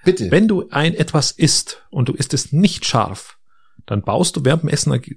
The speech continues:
Speaker 2: von den Kalorien, die du zu dir nimmst, je nachdem, was du isst, wie schwer es vom Körper zu verarbeiten ist, gewisse Kalorienzahl wieder ab.
Speaker 1: Wenn du nicht scharf isst.
Speaker 2: Wenn du nicht scharf isst, baust du eine gewisse Kalorienzahl wieder ab,
Speaker 1: Mhm.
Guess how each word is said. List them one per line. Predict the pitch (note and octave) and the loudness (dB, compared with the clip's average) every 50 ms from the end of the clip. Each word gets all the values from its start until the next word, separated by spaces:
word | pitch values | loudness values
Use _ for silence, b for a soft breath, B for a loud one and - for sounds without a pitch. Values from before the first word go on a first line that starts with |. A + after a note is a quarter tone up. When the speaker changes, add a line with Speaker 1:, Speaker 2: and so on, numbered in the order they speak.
| - - | -16 -16
Speaker 2:
von | - - B2+ A#2+ | -6 -2 -2 0
den | A2 A2+ A2+ | 0 0 -2
Kalorien, | A2 - A2 G#2+ G#2 B2+ D#3+ E3 | -2 0 0 2 2 2 2 2
die | C3+ - | 0 -2
du | - - | -4 -4
zu | - - - | -4 -4 -2
dir | F3 F#3 E3+ | 0 2 4
nimmst, | E3 E3+ E3+ E3 - | 4 4 2 2 2
je | B2+ | 0
nachdem, | A#2 G#2+ - - G#2 G#2 | 0 0 0 0 0 0
was | A2 - - - | 0 -2 -2 -4
du | A2+ | -2
isst, | - D#3+ - - - | -2 -2 -4 -2 -6
wie | A#2 | -8
schwer | - - - A2 | -2 0 0 0
es | A2 G#2+ - - | 0 -2 -4 -12
vom | - - G#2+ G#2 | -6 -2 -2 0
Körper | - - - - A2 G2 | 0 0 0 0 0 -2
zu | - G2+ | -2 -4
verarbeiten | - - - - D3 D3 D3 C#3+ - - | -4 -2 -2 0 0 0 0 0 -2 -4
ist, | C3 - B B B B B - | -4 -6 B B B B B -12
gewisse | A#2+ A#2 - - | -8 -6 -6 -8
Kalorienzahl | C3+ - - A#2+ A2 G2+ A#2+ A#2+ B2 B2 - - - G#2+ G#2+ | -6 -4 -4 -2 -2 -2 -4 -6 -4 -4 -4 -4 -2 -2 -2
wieder | G#2 G2+ - - - | -2 -2 -4 -4 -4
ab. | - B2 - - - - - _ _ _ _ _ _ _ _ _ | -8 -10 -10 -12 -20 -20 -20 _ _ _ _ _ _ _ _ _
Speaker 1:
Wenn | - A2 | 0 2
du | G#2+ | 2
nicht | G#2+ C3 D#3+ - - | 4 2 0 0 -4
scharf | - - A#2 F#2+ F#2 - | -4 -4 -4 -4 -4 -6
isst. | - - F2+ - - - | -8 -12 -14 -8 -2 0
Speaker 2:
Wenn | A2+ | 2
du | A2+ | 4
nicht | A#2 A#2+ C3 B2 - | 4 4 4 4 2
scharf | - - F2 E2+ - | 0 -2 -2 -2 -4
isst, | - G2+ - - - | -6 -8 -10 -6 -2
baust | - G#2 A2+ - - | 0 0 0 0 -2
du | |
eine | A2 | -4
gewisse | G#2+ A2 B2+ - - | -2 -4 -4 -4 -4
Kalorienzahl | A#2+ - G#2+ G#2 G#2+ C#3 D3 C#3+ - - G#2 G2 G2+ | -4 -2 -2 0 0 0 -2 -2 -2 -2 -2 -2 -2
wieder | G#2 G2 - - - | -2 -2 -4 -6 -6
ab, | - - - B B B G2 E2+ | -8 -10 -14 B B B -6 -6
Speaker 1:
Mhm. | D3 | -6